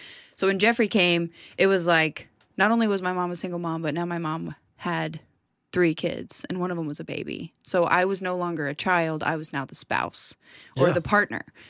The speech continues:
Speaker 1: So a lot of our arguments would be because I'm like, "Hey, it's actually better for us to do this. Hey, it's actually better for us to do this." And she leaned on me so much for that.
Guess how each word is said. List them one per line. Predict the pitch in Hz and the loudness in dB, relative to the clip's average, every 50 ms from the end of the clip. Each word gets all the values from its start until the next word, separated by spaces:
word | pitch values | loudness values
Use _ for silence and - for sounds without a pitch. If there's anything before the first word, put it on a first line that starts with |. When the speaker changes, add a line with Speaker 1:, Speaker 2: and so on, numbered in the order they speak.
| - - - - - _ | -20 -20 -20 -20 -20 _
Speaker 1:
So | - - 214 208 196 185 - | -4 0 2 2 4 4 4
a | 202 | 4
lot | 202 208 208 214 208 | 6 6 6 4 4
of | 196 | 4
our | 196 190 | 4 6
arguments | 175 165 175 175 180 180 170 170 165 - | 6 4 4 2 0 -2 -2 -4 -2 0
would | 180 170 165 165 | -2 -2 0 2
be | 170 165 160 160 | 2 4 4 4
because | 156 165 160 - 185 165 156 160 160 160 - - - - - - _ _ | 2 0 -2 0 -2 -2 0 -2 -2 -4 -6 -8 -10 -12 -16 -20 _ _
I'm | - 170 175 175 | -2 -2 0 0
like, | 165 160 160 156 - - - - _ _ _ _ | 0 -2 -2 -4 -6 -10 -14 -16 _ _ _ _
"Hey, | - 208 196 | 2 2 2
it's | 185 180 - | 4 4 2
actually | 185 180 - 185 175 | 0 0 0 -2 0
better | 180 180 170 170 | 0 2 2 0
for | 165 - - 160 | 0 -2 -4 -6
us | 160 - - | -6 -6 -8
to | 175 | -6
do | 175 175 | -4 -2
this. | 175 214 240 240 226 - - | 2 2 4 4 2 0 -4
Hey, | - - 175 | -2 -2 0
it's | 170 165 | 0 0
actually | 165 160 160 170 | -4 -6 -6 -6
better | 160 165 156 156 | -4 -4 -4 -4
for | - 147 | -4 -6
us | 143 151 - | -6 -6 -2
to | 165 | 0
do | 185 | 0
this." | 214 214 - - - | 0 0 -2 -2 -2
And | 175 180 185 | -2 -2 -4
she | - - - 196 185 | -6 -6 -6 -6 -6
leaned | 175 180 196 226 262 285 294 277 233 | -6 -2 0 4 6 6 6 6 6
on | 196 185 175 175 170 | 4 4 2 2 0
me | 170 165 170 | -2 -2 -2
so | - - - - 190 208 226 | -4 -2 0 2 4 4 4
much | 220 202 190 185 151 - - - - - - _ - - - - - - _ _ _ | 2 2 2 2 2 0 -2 -6 -10 -10 -12 _ -20 -20 -20 -20 -20 -20 _ _ _
for | - - - - 190 180 175 175 170 170 165 165 170 165 - - - - - - - - - _ _ _ - | -16 -10 0 2 4 6 6 6 6 4 4 2 0 -2 -6 -14 -20 -20 -20 -20 -20 -20 -20 _ _ _ 0
that. | 180 170 170 165 160 - | 2 4 6 4 4 2